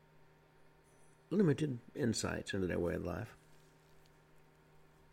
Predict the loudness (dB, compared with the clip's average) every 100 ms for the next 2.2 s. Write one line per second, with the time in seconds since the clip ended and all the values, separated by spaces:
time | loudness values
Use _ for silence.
0 | -20 -20 -20 -20 -20 -20 -8 -2 0 4
1 | 6 6 6 2 2 2 2 0 -2 -4
2 | -4